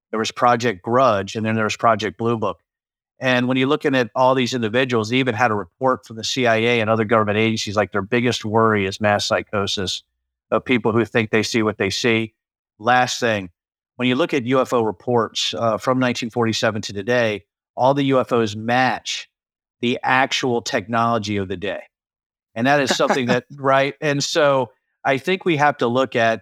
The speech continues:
Speaker 1: uh, I think we have to go back to Joseph Campbell and the meaning of things in society. I think nineteen forty-seven was an explosion for, for U F O sightings. And I think now we sort of have this fantastical base of people who, who might,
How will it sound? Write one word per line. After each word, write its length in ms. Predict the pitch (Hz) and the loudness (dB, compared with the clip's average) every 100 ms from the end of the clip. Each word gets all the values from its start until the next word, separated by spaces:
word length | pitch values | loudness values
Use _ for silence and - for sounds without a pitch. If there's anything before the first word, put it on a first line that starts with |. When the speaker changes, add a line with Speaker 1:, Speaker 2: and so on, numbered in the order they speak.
| - | -6
Speaker 1:
uh, 280 | 135 127 113 | 0 0 0
I 120 | 123 | -2
think 180 | 113 170 | -4 -2
we 60 | 170 | 0
have 100 | 147 | 0
to 100 | 123 | 0
go 140 | 127 | 0
back 220 | 120 117 | 2 0
to 60 | - | -2
Joseph 380 | 107 117 117 104 | -2 0 -2 -4
Campbell 380 | 117 110 107 107 | 0 0 2 0
and 100 | 101 | 0
the 60 | |
meaning 420 | 101 117 123 120 | 0 2 2 2
of 120 | 107 95 | 0 -2
things 280 | 110 101 | -2 -2
in 100 | 104 | -4
society. 720 | 95 101 - 110 107 104 95 - _ _ _ _ | -6 -6 0 4 4 2 -2 -8 _ _ _ _
I 80 | 127 | -2
think 240 | 120 160 | 0 0
nineteen 320 | 120 127 131 117 | 2 0 0 -2
forty-seven 560 | 127 113 - 120 113 | -2 -2 2 2 2
was 180 | 107 101 | -2 -2
an 60 | 104 | -4
explosion 760 | 92 - - 110 113 104 101 | -6 -6 0 2 2 0 -4
for, 220 | - 95 90 | -4 -6 -6
for 280 | - 101 101 | -2 0 0
U 160 | 110 | 0
F 140 | 104 117 | 0 0
O 160 | 110 | -2
sightings. 560 | 104 110 107 107 110 - _ _ _ _ | 0 2 2 0 -6 -12 _ _ _ _
And 100 | - | 0
I 80 | 123 | 0
think 240 | 120 127 113 | 2 -2 0
now 280 | 123 127 | 2 2
we 100 | 123 | 2
sort 200 | 110 120 | 0 0
of 80 | 107 | 0
have 200 | 117 110 | 0 0
this 180 | 110 - | -2 -4
fantastical 760 | 120 104 - 120 117 - - 101 | -4 -4 -2 0 0 -2 -4 -2
base 340 | 107 104 - | 0 0 -2
of 100 | 98 | -6
people 400 | - 110 - 98 | -4 -4 -2 -4
who, 140 | 113 101 - | -4 -10 -8
who 140 | 123 | -6
might, 280 | 110 120 147 | 0 0 0